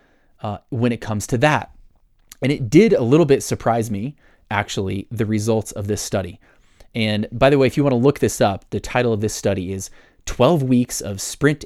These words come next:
Interval Training Improves Indices of Cardiometabolic Health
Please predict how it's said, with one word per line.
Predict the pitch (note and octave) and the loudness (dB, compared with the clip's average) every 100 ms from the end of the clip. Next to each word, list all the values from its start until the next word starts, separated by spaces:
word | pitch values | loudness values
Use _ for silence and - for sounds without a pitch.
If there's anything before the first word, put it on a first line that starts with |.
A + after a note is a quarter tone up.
| - | -4
Interval | B2+ C3+ A#2+ A#2 A2+ | -4 -2 0 0 -2
Training | - B2 G#2+ F2+ A#2+ D3 _ _ _ _ - | -4 -4 -4 -4 -10 -12 _ _ _ _ -6
Improves | B2 A#2 - F3 F3+ C#3+ | -4 0 4 6 6 2
Indices | D#3 D3+ A#2+ A#2+ G#2+ A2 | 0 0 0 -2 -2 -2
of | G#2+ - | -6 -4
Cardiometabolic | - C#3 D#3 C#3 A#2 B2 A#2+ A#2 A2+ | 0 0 2 0 0 0 0 0 -2
Health | - G2+ G#2 | -4 -4 -4